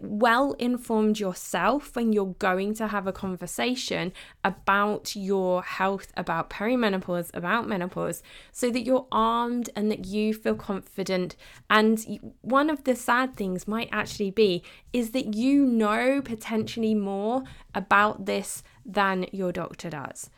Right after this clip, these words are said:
So we're gonna talk about some of the things that you can do to help you feel more confident to have these conversations.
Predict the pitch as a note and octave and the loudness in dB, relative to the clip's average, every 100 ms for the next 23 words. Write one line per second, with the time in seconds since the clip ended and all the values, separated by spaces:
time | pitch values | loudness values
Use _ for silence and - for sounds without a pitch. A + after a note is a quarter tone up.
0 | - - - - - B3 A#3 A3 C4+ D4 | -20 -20 -20 -16 -2 4 4 4 2 4
1 | E4+ E4 D#4 C#4 B3+ A3+ - A#3+ A3 G#3+ | 2 0 0 2 4 2 0 2 4 2
2 | G#3+ G#3+ G3+ G3+ - G#3+ G3+ G3 - A#3+ | 2 0 0 -2 -2 0 0 -2 -2 -2
3 | A3+ B3+ A3+ D4 - A3 F3+ D3+ F3 - | -2 -2 0 0 0 -2 -2 -4 -4 -4
4 | G3 F#3 G#3 F#3+ - G3 - G#3+ G#3+ G#3+ | -6 -2 -2 -2 -6 -8 -4 0 2 2
5 | G#3+ F#3+ - F#3+ F3 E3 F#3 - A3 A3 | 0 -6 -6 -4 -4 -2 -6 -2 -2 2
6 | G#3+ G#3+ - F3+ F3 - - - - - | 0 0 -4 -6 -6 -8 -8 -8 -10 -12
7 | - - | -12 -14